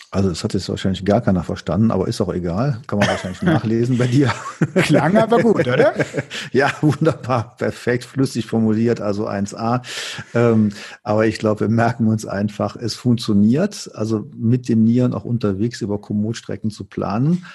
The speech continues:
Speaker 1: dauert aber lange und, äh, man sollte es eben, wenn's geht, zu Hause machen.
Speaker 2: Genau.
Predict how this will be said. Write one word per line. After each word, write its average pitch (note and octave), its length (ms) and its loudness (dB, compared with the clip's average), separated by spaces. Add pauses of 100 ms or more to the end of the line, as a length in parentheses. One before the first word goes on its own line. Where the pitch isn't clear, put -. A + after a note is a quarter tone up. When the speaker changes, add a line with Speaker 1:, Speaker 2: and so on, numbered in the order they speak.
(240)
Speaker 1:
dauert A2 300 2
aber G2+ 240 0
lange A#2 460 2
und, G#2 440 0
äh, G#2 300 4
man F#2+ 200 0
sollte G2 240 0
es G2 120 -8
eben, F#2 260 0
wenn's F2+ 240 -2
geht, F#2 160 -2
zu - 140 -4
Hause D#2 240 -2
machen. - 340 -10 (680)
Speaker 2:
Genau. E2+ 260 -6